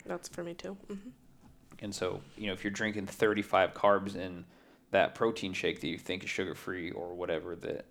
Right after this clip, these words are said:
Speaker 2: it's not necessarily, you know, the most diabetic friendly when people think it is diabetic friendly. And then
Speaker 1: When it blows your mind when you realize, like, what foods it have how much in it. Just for reference, a can of Coca-Cola has fifty-six carbs in it.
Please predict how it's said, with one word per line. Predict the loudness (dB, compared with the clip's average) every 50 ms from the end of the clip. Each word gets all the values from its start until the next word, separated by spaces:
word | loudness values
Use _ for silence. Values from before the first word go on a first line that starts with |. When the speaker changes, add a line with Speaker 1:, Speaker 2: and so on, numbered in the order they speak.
| _ _ _ _ _ _
Speaker 2:
it's | -4 -4 -4 -4 -6 -8 -10 -10 -4 0
not | 0 0 2 0 -2
necessarily, | -4 -2 0 0 0 0 0 0 -2
you | -4 -6
know, | -6
the | -4 0
most | 2 2 2 4 6
diabetic | 8 10 10 10 8 8 6 4 4 2
friendly | 2 2 2 0
when | -2 -6
people | -6 -6 -6 -4
think | -6 -6 -6 -4
it | -2 -2
is | -2 0 0
diabetic | 0 0 0 -2 -4 -6 -6 -6
friendly. | -6 -8 -6 -4 -4 -2
And | -2 -2
then | -2 -2 -4 -8 -14 -14 -6 0
Speaker 1:
When | 2 4 4
it | 4 6
blows | 6 6 8 8 8 6
your | 6 6
mind | 6 6 6 4
when | 2 2
you | 4 4
realize, | 4 6 6 6 4 4 2 -2
like, | -2 -2 2 4 4 4 6 8
what | 10 8 8 8
foods | 2 4 6 6 8 6 4 2 -2 -6 -2 2
it | 2 2 4
have | 6 8 10 10 8
how | 8 4 4
much | 6 4 4 4 2
in | 0
it. | 0 0 0 -2 0 2
Just | 2 4 2 2 0 4
for | 6 8 10
reference, | 10 10 8 8 4 2 4 2
a | 2
can | 2 2 2 6 6 8 8 6 4
of | 4 4 6 6 6 6 4 2 2
Coca-Cola | 4 6 6 6 4 0 2 4 6 6 6
has | 6 6 4 2
fifty-six | 4 2 2 2 0 -4 0 4 6 6 6 6 4 2 4
carbs | 8 8 8 8 6 4 0
in | 0 0 0
it. | -2 -4